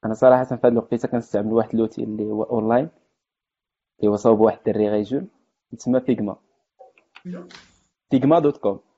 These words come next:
Speaker 2: إيه؟
Speaker 1: وجايب هاد، هاد الستيل تاع كولابوريشن، كيكون عندك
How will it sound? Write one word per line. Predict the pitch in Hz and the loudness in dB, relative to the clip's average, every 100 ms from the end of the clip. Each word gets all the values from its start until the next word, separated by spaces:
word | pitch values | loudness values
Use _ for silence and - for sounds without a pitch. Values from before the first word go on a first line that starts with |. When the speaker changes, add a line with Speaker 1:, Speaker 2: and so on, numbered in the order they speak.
| _ _ _ _ _ _ _ _ _ _ _ _ _ _ _ _ _ _ _ _ _ _ _ _ _ _ _ - | _ _ _ _ _ _ _ _ _ _ _ _ _ _ _ _ _ _ _ _ _ _ _ _ _ _ _ -20
Speaker 2:
إيه؟ | 208 _ _ - | -20 _ _ -12
Speaker 1:
وجايب | 127 139 151 120 | -4 2 2 4
هاد، | 131 120 - | 2 0 -2
هاد | 107 98 - - | -2 -4 -6 -6
الستيل | 123 - 147 131 | -6 0 0 4
تاع | 127 | 2
كولابوريشن، | 113 120 117 120 120 127 170 208 _ _ _ _ _ | 0 -2 -2 0 -2 -4 -8 -10 _ _ _ _ _
كيكون | 120 127 120 | -8 -4 -4
عندك | 107 101 - 113 90 | -4 -8 -12 -12 -12